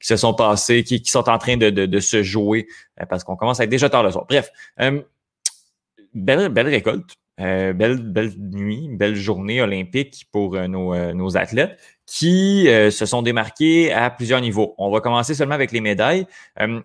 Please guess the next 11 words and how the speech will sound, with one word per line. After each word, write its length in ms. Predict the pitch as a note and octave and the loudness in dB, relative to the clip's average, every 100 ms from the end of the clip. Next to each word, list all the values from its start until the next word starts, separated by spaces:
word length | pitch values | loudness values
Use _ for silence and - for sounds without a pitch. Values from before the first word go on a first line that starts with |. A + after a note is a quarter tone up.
| D3 | -6
au 80 | D3+ | -4
niveau 280 | C3+ D#3 | 0 2
du 560 | D3 A2 A#2 D3 D3+ C#3+ - | 0 -4 -4 0 0 -4 -4
canoë-kayak 1040 | C3 B2 B2+ A#2+ _ F#2+ F2+ G2+ A#2+ - - | -2 0 -2 -4 _ -4 -2 0 -2 -4 -12
sprint, 480 | - A#2+ A2+ - | -10 -4 -4 -4
deux 120 | A#2 C#3+ | -2 0
cents 200 | A2 F#2+ | 0 -2
mètres, 220 | F2+ - | -4 -6
C 400 | - C#3 C3 - _ | -6 -2 -2 -6 _
un 180 | B2+ A2 - _ _ - | -2 -2 -6 _ _ -6
féminin. 360 | E3 D#3 F3+ | -4 -2 -6